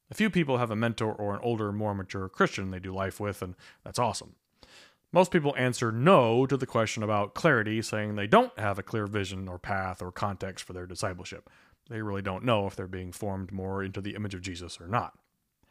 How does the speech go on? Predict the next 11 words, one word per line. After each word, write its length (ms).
So 320
we 140
now 220
need 140
to 60
dig 240
into 220
this 280
type 280
of 220
disconnection. 880